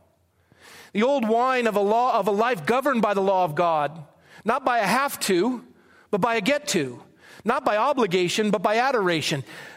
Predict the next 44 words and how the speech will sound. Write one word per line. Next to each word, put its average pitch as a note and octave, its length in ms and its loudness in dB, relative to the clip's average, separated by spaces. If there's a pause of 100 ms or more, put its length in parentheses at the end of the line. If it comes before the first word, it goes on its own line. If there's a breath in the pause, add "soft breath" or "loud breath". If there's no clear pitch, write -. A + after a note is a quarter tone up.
The G#3+ 100 0
vessel C4 420 2
is A#3+ 160 0
filled C#4 360 0
with B3 120 2
the G3+ 80 0
Spirit C#4 400 -2
of F#3+ 160 -2
God, A#3 340 0
moved B3+ 460 2
by A3+ 140 2
the G#3 100 0
law C4 280 2
of G3 100 -4
God G3 260 0
to A#3 80 0
operate B3 480 0
in G#3+ 80 0
the G3+ 80 0
context A3+ 720 0
of G3+ 80 0
the G3 80 0
will B3+ 300 2
of F3+ 120 -4
God. C#3+ 440 -2 (1160 soft breath)
And A3 160 0
thus C4 280 0
you're A#3 100 2
brought A#3+ 240 0
into A#3+ 160 0
places A#3+ 500 0
where G#3+ 140 2
there's G3+ 180 0
smoke C4 380 0
and G3 160 -2
fire, B3 380 0
and G3 80 0
you're F#3+ 80 0
stretched, - 720 -2 (1120)
and F3 80 -2
you're F3 100 -2
suspended A#3 560 0
in F#3+ 160 0
darkness, G#3+ 720 -4